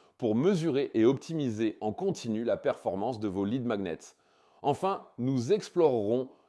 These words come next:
comment l'automatisation et la personnalisation peuvent propulser vos lead magnets au sommet des classements.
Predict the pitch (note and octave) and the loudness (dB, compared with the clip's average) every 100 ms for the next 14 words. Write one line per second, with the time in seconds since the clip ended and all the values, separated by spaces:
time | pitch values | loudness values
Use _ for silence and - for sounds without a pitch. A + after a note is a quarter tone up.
0 | - F3+ F3 G#3+ D3+ D#3+ C3 A#2 A#2+ A2+ | 0 4 6 6 4 2 -2 -2 -4 -4
1 | G#2 - B2+ - A2 F#2+ - E3+ - C3+ | -4 -6 -8 -2 0 0 0 -2 -2 -2
2 | A#2+ G#2+ G#2 - B2+ B2+ _ _ _ C3 | -2 -2 -4 -4 -12 -12 _ _ _ 0
3 | A#2+ - - G3+ - D#3+ - C3 C3 - | 0 0 -2 -2 0 -6 -4 -4 -4 -8
4 | F#2+ A2+ D3+ C#3 A#2 G2 A#2+ - - _ | -2 -2 0 -2 -2 -2 -6 -10 -20 _
5 | _ - A#2 - A#2+ C#3 B2+ G#2+ F#2+ G2+ | _ -4 -4 0 0 2 0 -2 -6 -6
6 | E2 | -12